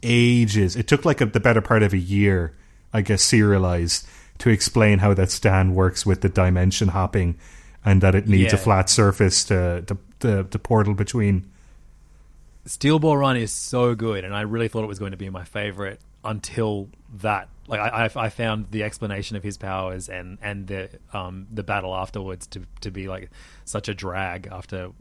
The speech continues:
Speaker 2: such a quickly paced, um, series before it.
Speaker 1: Yeah, yeah. Um,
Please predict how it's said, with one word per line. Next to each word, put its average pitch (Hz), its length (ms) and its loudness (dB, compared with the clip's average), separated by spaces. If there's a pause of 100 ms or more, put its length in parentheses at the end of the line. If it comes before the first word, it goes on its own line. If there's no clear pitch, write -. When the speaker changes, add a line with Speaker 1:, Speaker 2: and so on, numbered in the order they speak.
(100)
Speaker 2:
such - 140 -12
a 95 60 -10
quickly - 360 -12
paced, 95 420 -12
um, 90 280 -14
series 90 340 -12
before 92 380 -12
it. 92 100 -20 (320)
Speaker 1:
Yeah, 90 540 6
yeah. 87 220 4 (800)
Um, 107 260 2